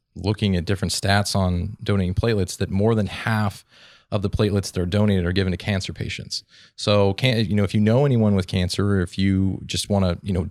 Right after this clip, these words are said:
do your due diligence and as a, you know, as a part of the community and as a citizen of the, of the community, then I would strongly recommend that be your main motivation, 'cause, um, there's lots of cancer patients, uh, that, that d-, can't get the same kind of, uh,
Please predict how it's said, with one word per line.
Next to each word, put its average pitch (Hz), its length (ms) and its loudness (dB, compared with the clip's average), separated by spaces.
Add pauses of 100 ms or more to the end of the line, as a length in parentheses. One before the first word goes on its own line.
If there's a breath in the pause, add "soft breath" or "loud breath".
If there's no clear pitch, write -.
do 107 160 2
your 101 160 4
due 95 140 0
diligence 92 520 0
and 90 200 -4
as 87 200 -4
a, 87 180 -2 (160)
you 92 60 -4
know, 87 180 -2 (420)
as - 80 -8
a - 40 -6
part 104 240 2
of 92 60 -2
the 92 180 0
community 127 520 2
and 92 140 0
as 90 160 -2
a 92 80 -6
citizen 107 400 0
of 98 140 0
the, 82 200 -2 (480 loud breath)
of 92 80 -6
the 95 60 -4
community, 95 400 2
then 90 160 0
I 101 120 4
would 95 220 0
strongly 107 480 2
recommend 95 640 2
that 98 260 0
be 98 80 0
your 92 140 0
main 92 240 -2
motivation, 87 680 -4
'cause, - 460 -6 (420 loud breath)
um, 82 240 -6
there's 92 180 -4
lots 107 280 2
of 104 80 -4
cancer 104 260 0
patients, 101 640 0
uh, 95 200 0
that, 87 180 -2 (160)
that 98 280 -4
d-, 98 100 -4
can't 113 400 0
get 104 220 -2
the - 80 -12
same 101 300 0
kind 98 240 0
of, 87 180 -2 (460 soft breath)
uh, - 240 -4